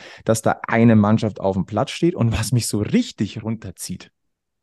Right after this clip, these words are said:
ist der Hilferuf von Stefan Lex nach dem Spiel im Interview, der sagt, der eine, der,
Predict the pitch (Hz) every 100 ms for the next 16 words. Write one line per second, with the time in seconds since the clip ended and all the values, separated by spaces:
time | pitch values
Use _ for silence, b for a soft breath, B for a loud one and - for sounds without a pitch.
0 | _ _ _ _ _ _ _ 131 - 107
1 | 98 - 220 285 269 247 233 247 - 190
2 | - 185 185 170 165 175 - 143 143 180
3 | - 190 - - 175 170 196 208 143 143
4 | 143 131 123 113 131 - - - - _
5 | _ b b b b b b _ 147 -
6 | - 131 - 143 -